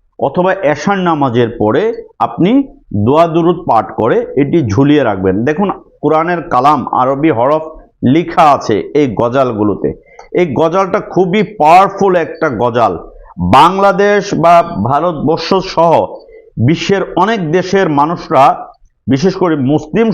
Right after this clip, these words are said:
সম্প্রদায়ের মানুষরা, এই গজালটি খুব শ্রদ্ধার সহিত ব্যবহার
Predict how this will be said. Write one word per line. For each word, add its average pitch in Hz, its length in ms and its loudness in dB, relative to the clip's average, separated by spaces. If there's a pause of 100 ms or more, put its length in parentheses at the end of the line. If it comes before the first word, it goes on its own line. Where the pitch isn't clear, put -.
সম্প্রদায়ের 185 560 2 (100)
মানুষরা, 143 420 0 (500)
এই 160 80 4 (120)
গজালটি 160 460 0 (140)
খুব 185 120 0 (120)
শ্রদ্ধার 139 480 -2 (120)
সহিত 175 260 0 (160)
ব্যবহার 139 280 0